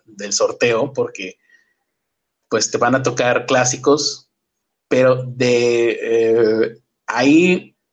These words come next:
un, en uno o dos paquetes te puede ir un bestseller de estos caros, del tipo, eh, Padre Rico, Padre Pobre, me imagino yo.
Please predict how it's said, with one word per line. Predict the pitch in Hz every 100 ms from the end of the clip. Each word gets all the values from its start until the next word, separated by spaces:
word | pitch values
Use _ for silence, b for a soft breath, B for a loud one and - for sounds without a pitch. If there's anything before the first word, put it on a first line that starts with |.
| _ _ -
un, | 165 180 190 190
en | 151 147 147
uno | 170 220 226 214
o | 185
dos | 196 -
paquetes | 170 - 180 233 247 - -
te | 117
puede | 143 147 147
ir | 165 185
un | 143 143 135
bestseller | 131 - - 139 131 131 127
de | 123 107 110
estos | 107 104 -
caros, | - 85 - - - _ _ _ _ _ _ _ _ -
del | 104 98
tipo, | - 113 120 110 101 - _ _ B B B _
eh, | - 104 98 95 92 90 90 -
Padre | 113 117 117
Rico, | 110 110
Padre | 110 107 104
Pobre, | - 90 90 95
me | 92
imagino | 90 - 95
yo. | 80